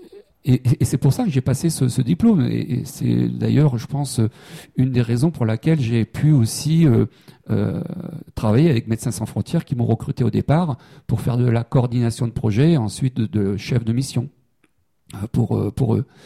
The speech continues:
Euh, voilà. Mais le retour, à nouveau, ben, j'ai remis ça un peu tout, un, un peu à plat.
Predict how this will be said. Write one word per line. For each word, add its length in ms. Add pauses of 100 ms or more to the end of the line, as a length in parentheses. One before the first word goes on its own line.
(580)
Euh, 840 (880)
voilà. 400
Mais 180
le 100
retour, 580
à 100
nouveau, 400
ben, 120
j'ai 140
remis 480
ça 240
un 80
peu 140
tout, 320
un, 200
un 160
peu 200
à 80
plat. 400